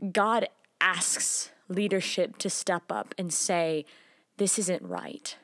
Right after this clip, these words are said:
We must do what is good and what is merciful, and we can't think about just what's in it for me." And so in the next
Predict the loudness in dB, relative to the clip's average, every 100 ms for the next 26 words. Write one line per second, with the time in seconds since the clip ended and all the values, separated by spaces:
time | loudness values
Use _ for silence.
0 | _ _ _ _ _ _ -2 2 2 0
1 | -2 0 0 0 0 0 2 0 0 -8
2 | -20 -4 -2 0 0 -2 -2 -2 -4 -4
3 | -2 -2 -4 -16 -20 -4 0 0 -4 -4
4 | -2 -2 -4 -4 -2 0 0 -2 0 0
5 | 0 -2 -4 -4 -4 -4 -6 -8 -10 -8
6 | -10 -12 -16 _ _ _ _ -6 0 2
7 | 4 4 2 2 2 0 -4